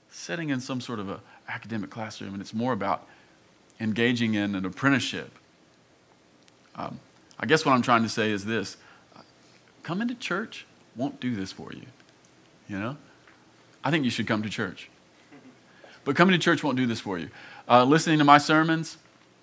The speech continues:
it won't grow this in your life. It won't. Uh, singing worship music will not grow this thing in your life. Uh, I guess what I'm trying to get at is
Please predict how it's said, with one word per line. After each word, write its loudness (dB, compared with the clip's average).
it -2
won't 0
grow 4
this 0
in 0
your 0
life. -2
It -6
won't. -2
Uh, 10
singing 2
worship 2
music -2
will 2
not 4
grow 4
this -2
thing 0
in 2
your 0
life. -2
Uh, -2
I 6
guess 4
what 4
I'm 6
trying 8
to 4
get 4
at 8
is 0